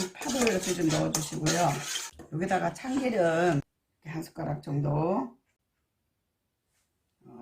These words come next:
참기름은 넉넉하게 넣죠. 통깨, 통깨도 좀 넉넉하게.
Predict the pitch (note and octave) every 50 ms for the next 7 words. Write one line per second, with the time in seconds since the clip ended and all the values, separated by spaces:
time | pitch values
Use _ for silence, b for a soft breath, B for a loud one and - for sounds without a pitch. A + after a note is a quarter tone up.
0 | - - - A3 G3+ G#3+ B3 G#3+ G#3 F#3+ F3 E3 E3 E3+ F#3 F3+ - F#3 E3+ F3
1 | E3+ D#3+ D#3 D3+ - - E3 E3+ E3+ D#3+ D3 B2+ - - _ _ _ - - -
2 | - - - - - - F#3+ F#3+ F#3+ - - D3+ C#3+ C#3+ D3+ E3 F#3 G#3 A#3+ A#3+
3 | - - _ _ _ _ - - - - - - - G3 G3 F#3+ F3 F3+ D#3+ D3
4 | D3 D#3+ F3 F#3 F#3+ F#3+ G3+ D#3+ D3 C#3+ C3+ -